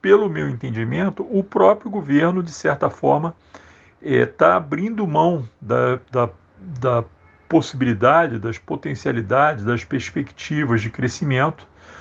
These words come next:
não é? Ao fazer essa vinculação a um setor externo cada vez mais incerto e cada vez mais,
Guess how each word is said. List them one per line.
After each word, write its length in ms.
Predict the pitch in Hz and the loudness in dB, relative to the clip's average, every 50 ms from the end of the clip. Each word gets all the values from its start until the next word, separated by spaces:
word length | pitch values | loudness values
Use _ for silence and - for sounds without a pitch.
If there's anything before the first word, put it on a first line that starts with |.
| - - - _ | -20 -20 -16 _
não 160 | - 139 143 165 | -4 -2 -2 0
é? 140 | 196 - - _ | -2 -4 -6 _
Ao 140 | - 156 175 | 0 2 2
fazer 480 | 170 - - 208 180 139 120 123 143 147 | 2 4 4 4 4 4 2 2 2 2
essa 260 | 151 147 139 - 156 | 2 2 0 -2 -4
vinculação 880 | 139 131 143 135 - - 147 147 143 - - - - 151 160 170 175 - - - - - - - - - - _ _ _ - | -4 -2 -4 -6 -4 0 2 2 2 0 -2 -4 -2 0 2 0 0 -2 -8 -18 -20 -20 -20 -20 -20 -20 -20 _ _ _ -2
a 260 | 165 160 160 170 180 | 2 4 4 4 4
um 380 | 180 185 208 220 226 196 175 151 | 2 0 -6 -6 -8 -10 -10 -10
setor 640 | - - - 160 - - 156 147 139 120 - - - | -8 -4 -4 -2 -2 0 0 0 0 -2 -4 -10 -12
externo 600 | - - - - - 139 135 143 147 156 170 156 | -12 -12 -6 0 2 4 4 4 4 2 -2 -8
cada 340 | - - 180 180 170 170 151 | -4 -2 -2 0 0 -2 -4
vez 320 | 120 127 139 151 160 - | -2 -2 -2 -2 -2 -4
mais 520 | - 139 127 135 139 143 147 147 - - - _ _ _ - - - _ _ - | -4 -2 -2 0 0 -2 -4 -6 -8 -12 -18 _ _ _ -20 -20 -20 _ _ -4
incerto 720 | 220 175 165 - - - - 139 123 139 143 127 - - | -2 -2 -2 -2 -4 -2 0 2 4 4 2 0 -2 -12
e 20 | 143 | -10
cada 280 | - - 151 147 143 | -6 -4 -4 -2 -2
vez 280 | 123 101 120 127 131 123 | -4 -4 -6 -6 -6 -4
mais, 540 | 117 113 113 117 120 123 127 127 - - - | -2 0 0 0 0 -2 -4 -6 -10 -12 -16